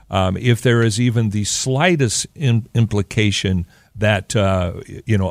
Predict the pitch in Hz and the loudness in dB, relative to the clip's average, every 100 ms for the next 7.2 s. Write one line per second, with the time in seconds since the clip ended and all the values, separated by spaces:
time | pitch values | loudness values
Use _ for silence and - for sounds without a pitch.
0 | - 95 - 135 120 113 - 123 127 120 | -4 -2 2 2 2 -2 -4 0 2 2
1 | 95 87 90 - _ _ 95 98 92 90 | 2 0 -4 -8 _ _ 0 2 2 0
2 | 87 - - - _ 110 - 117 110 104 | -2 -6 -14 -16 _ -10 -2 2 4 4
3 | 95 98 98 98 92 - 131 113 104 98 | 0 -6 -6 -8 -10 -10 2 4 4 0
4 | - - _ _ - 113 104 101 113 101 | -6 -20 _ _ -14 -8 -6 0 2 2
5 | - 135 127 - 117 110 117 - 110 104 | 2 2 2 2 0 2 2 0 0 0
6 | 98 90 104 104 95 104 120 120 107 92 | -2 -2 0 0 -2 0 2 2 0 -6
7 | 82 | -6